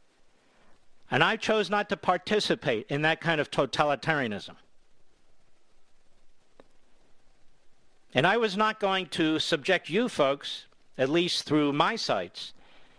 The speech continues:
to any more data mining and enriching these corporations off of your backs.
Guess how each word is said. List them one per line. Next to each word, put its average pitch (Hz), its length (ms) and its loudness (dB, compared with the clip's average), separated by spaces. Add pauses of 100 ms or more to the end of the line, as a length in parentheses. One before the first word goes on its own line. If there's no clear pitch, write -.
(520)
to 151 80 6
any 185 220 2
more 165 180 2
data 180 320 0
mining 202 460 -2 (1500)
and 160 140 2
enriching 170 480 0
these 151 160 -2
corporations 165 880 -2 (260)
off 139 200 2
of 147 100 -4
your 135 140 2
backs. 113 500 -4